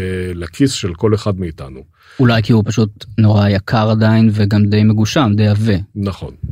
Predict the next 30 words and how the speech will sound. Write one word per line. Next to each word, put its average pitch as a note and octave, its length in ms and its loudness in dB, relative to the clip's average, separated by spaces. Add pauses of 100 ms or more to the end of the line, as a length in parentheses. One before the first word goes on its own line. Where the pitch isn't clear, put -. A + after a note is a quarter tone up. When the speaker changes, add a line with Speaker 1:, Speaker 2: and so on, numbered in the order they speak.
(400)
Speaker 1:
זה F#2 120 -4
אחת F#2 200 -2
הסיבות, G2+ 580 -2
ולכן G#3 600 0 (140)
מה B2+ 160 -2
שסמסונג C3 1040 0
החליטו C3+ 360 0
הפעם C4 500 -4
זה C#3+ 140 2
להתמקד C#3+ 540 -2
באח A#2 200 0
הקטן, G#2 340 -8 (380)
אה, F#2 280 -4
שהושק, G#2+ 580 -4
אגב, D3 360 0 (640)
אה, G2 420 0
הושק G#2+ 460 -2
אחרי B2+ 840 0
שמוטורולה G2+ 640 0
השיקו, G2 720 0
אה, F2 120 -2 (240)
דגם F#2+ 500 -2
דומה, C3 420 0
שמתבסס F#2+ 760 -6
על E2+ 100 -2
דגם E2+ 360 -6
היסטורי F2+ 380 -6
גם A2 220 -2
כן, G#2+ 180 -4
הרייזר. A2 480 0